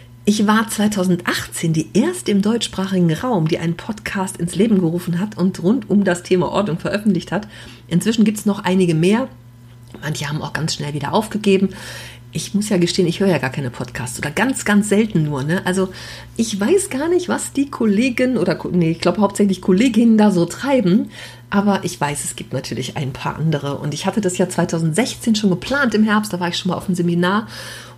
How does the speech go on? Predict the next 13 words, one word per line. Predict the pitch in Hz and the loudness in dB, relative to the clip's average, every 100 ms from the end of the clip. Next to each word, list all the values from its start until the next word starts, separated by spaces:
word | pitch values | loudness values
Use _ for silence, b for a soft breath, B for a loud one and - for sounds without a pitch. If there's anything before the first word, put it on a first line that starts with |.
| - | -2
Und | 196 | 0
bis | 175 170 | 0 -2
es | 135 | -6
dann, | - 135 143 | -6 -6 -6
äh, | - 123 | -6 -4
soweit | 170 170 170 147 | -2 0 0 2
war, | 214 208 160 | 2 2 2
war | 151 180 | 2 2
es, | 190 - | 0 0
äh, | 180 180 | 0 0
zweitausendachtzehn | - 165 185 175 170 175 170 170 160 - 160 156 151 147 143 143 156 - - - - - 180 - - - 262 269 254 - | 0 -2 0 2 2 2 0 -2 -2 -4 -4 -2 -4 -6 -8 -10 -12 -16 -20 -20 -20 -6 -4 -4 -6 -2 -2 -2 -2 4
im | 202 | 4
Juni, | 190 214 214 220 254 | 6 6 8 6 6